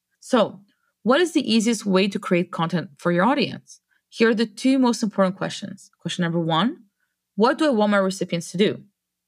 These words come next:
I want them to read an article, inform them of changes,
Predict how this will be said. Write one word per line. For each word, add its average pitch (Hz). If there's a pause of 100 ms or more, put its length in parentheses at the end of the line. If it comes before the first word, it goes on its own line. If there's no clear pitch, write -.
(280)
I 165
want 165
them 165
to 180
read 170
an 170
article, 285
inform 175
them 156
of 156
changes, 254